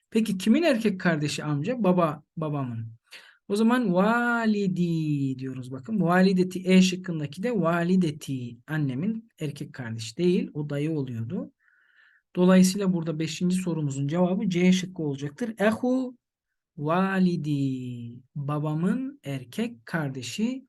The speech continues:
demiş oluyoruz. Altıncı soruya bakalım değerli arkadaşlar. Bakın burada yine "Hâzâ kitâbu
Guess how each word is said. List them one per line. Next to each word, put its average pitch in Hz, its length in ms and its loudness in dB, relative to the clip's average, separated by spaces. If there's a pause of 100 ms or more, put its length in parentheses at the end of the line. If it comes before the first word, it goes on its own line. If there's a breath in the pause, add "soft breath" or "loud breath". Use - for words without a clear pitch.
(420)
demiş 165 300 -4
oluyoruz. 120 680 -8 (1400 soft breath)
Altıncı 226 680 4
soruya 240 400 2
bakalım 175 400 0
değerli 139 280 -4
arkadaşlar. 180 500 -4
Bakın 233 300 -2
burada 226 260 4
yine 196 480 8
"Hâzâ 208 680 2
kitâbu 208 840 0